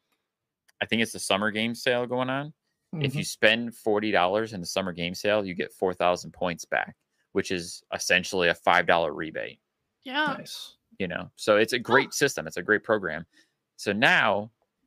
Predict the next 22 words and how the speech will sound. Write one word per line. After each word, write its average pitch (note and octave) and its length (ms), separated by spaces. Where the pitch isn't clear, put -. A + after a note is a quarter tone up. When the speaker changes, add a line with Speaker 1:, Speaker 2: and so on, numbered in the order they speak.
Speaker 1:
Sony D3 500
has F2 120
got F#2 180
their G#2 180
own F#2+ 160
version F#2+ 440
of - 220
this D#2+ 180
coming E2 280
out D#2+ 200
where F2+ 120
they're F2+ 120
gonna, A#2+ 340
it's - 180
more G#3 200
or G3 60
less D#3 240
gonna G#2 180
be F#2+ 100
the F2+ 100
same F2 260
thing. - 240